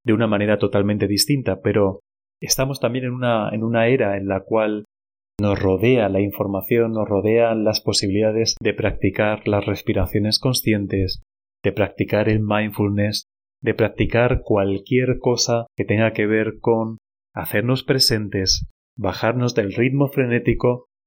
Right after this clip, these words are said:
y conectarnos, sobre todo conectarnos con nosotros mismos. Hay gente que consigue conectar consigo misma a través de la religión, hay personas que consiguen conectar consigo mismas a través de la meditación o cualquier otra tendencia.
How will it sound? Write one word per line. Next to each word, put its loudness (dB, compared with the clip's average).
y 0
conectarnos, 0
sobre 0
todo 2
conectarnos -2
con -2
nosotros 0
mismos. -2
Hay 2
gente -2
que -6
consigue -2
conectar 0
consigo -2
misma -2
a -6
través 0
de 2
la 2
religión, -2
hay 2
personas 0
que -4
consiguen -2
conectar -2
consigo 0
mismas -2
a -2
través 2
de -8
la -4
meditación -2
o 0
cualquier 0
otra 2
tendencia. -2